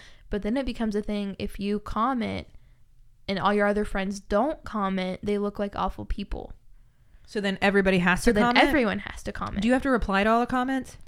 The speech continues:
Speaker 2: 'Cause I
Speaker 1: I
Speaker 2: notice
Speaker 1: usually
Speaker 2: you
Speaker 1: do,
Speaker 2: reply a lot.
Speaker 1: I usually do a mass replying. Like, if it's just all my friends from my group text, they'll all comment, like, the same genre of comment at the same time, like, the same,
Speaker 2: Something
Speaker 1: like,
Speaker 2: that says you look good,
Speaker 1: right,
Speaker 2: basically.
Speaker 1: something
Speaker 2: Yeah.
Speaker 1: like that. I'll just say, like, "Thank you all, I love you" at the same time.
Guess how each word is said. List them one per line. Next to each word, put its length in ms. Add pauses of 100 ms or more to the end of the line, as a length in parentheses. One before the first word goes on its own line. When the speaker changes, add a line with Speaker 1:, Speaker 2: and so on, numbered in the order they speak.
(120)
Speaker 2:
'Cause 120
I 80
Speaker 1:
I 140
Speaker 2:
notice 180
Speaker 1:
usually 220
Speaker 2:
you 120
Speaker 1:
do, 120
Speaker 2:
reply 260
a 120
lot. 300
Speaker 1:
I 120
usually 280
do 140
a 80
mass 720
replying. 800
Like, 140
if 60
it's 80
just 200
all 100
my 120
friends 260
from 80
my 100
group 260
text, 200
they'll 80
all 160
comment, 300
like, 120
the 120
same 500 (800)
genre 840 (180)
of 200
comment 480
at 120
the 120
same 280
time, 300
like, 80
the 100
same, 140
Speaker 2:
Something 220
Speaker 1:
like, 140
Speaker 2:
that 60
says 260
you 120
look 200
good, 320
Speaker 1:
right, 120
Speaker 2:
basically. 340
Speaker 1:
something 240
Speaker 2:
Yeah. 80
Speaker 1:
like 180
that. 220
I'll 100
just 160
say, 140
like, 200
"Thank 260
you 120
all, 140
I 140
love 220
you" 160
at 100
the 100
same 220
time. 340